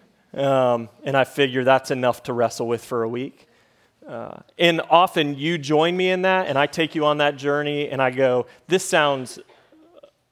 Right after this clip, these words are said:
obnoxious or broken or dumb in so many ways." And often by the end of that journey, we're like, "It was, but we were just reading it wrong." Uh, sometimes we come to a text, and we're offended by it,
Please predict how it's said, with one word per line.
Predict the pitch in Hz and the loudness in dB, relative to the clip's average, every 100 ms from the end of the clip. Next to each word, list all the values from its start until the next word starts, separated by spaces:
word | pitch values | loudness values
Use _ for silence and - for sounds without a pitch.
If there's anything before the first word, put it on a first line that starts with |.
| _ - | _ -6
obnoxious | 143 139 151 - 170 151 143 - | 2 4 2 0 0 0 -2 -10
or | - 127 120 120 117 | -10 -4 -2 -2 -6
broken | - 160 156 156 165 147 147 143 | -6 2 2 2 0 0 0 -2
or | 123 117 120 117 | -4 -4 -4 -6
dumb | 117 170 156 147 | 0 2 2 0
in | 135 | -2
so | 165 147 | -2 0
many | 143 | 0
ways." | 139 139 139 139 131 | 2 4 4 0 -2
And | 131 117 - | -8 -10 2
often | 160 160 151 | 2 2 2
by | 143 | 2
the | 139 | 2
end | 143 | 0
of | 139 | 2
that | 131 123 | 2 2
journey, | 135 135 131 | -4 -4 -2
we're | 127 | 0
like, | 123 120 - - - | 2 0 -4 -4 0
"It | 165 | 4
was, | 175 185 147 120 | 6 6 6 2
but | 156 | 0
we | 156 | 0
were | 165 | 0
just | 151 143 | -2 -6
reading | 151 147 131 | -4 -2 -4
it | 123 | -4
wrong." | 120 117 107 - _ _ _ _ _ _ _ - | -4 -4 -6 -14 _ _ _ _ _ _ _ -20
Uh, | - | -18
sometimes | 127 - 208 220 170 151 147 139 - - - | -2 2 2 2 2 2 0 -6 -14 -18 -10
we | 143 | -6
come | 135 156 | -2 -4
to | 139 143 | -2 -4
a | |
text, | 123 127 120 120 - - - _ _ _ _ _ - | -2 -2 -2 -6 -14 -20 -20 _ _ _ _ _ -12
and | 127 123 120 135 _ | -10 -10 -12 -18 _
we're | 156 156 | -2 0
offended | 127 - 170 165 139 | 0 0 0 0 0
by | 123 113 | 0 0
it, | 113 113 | -4 -8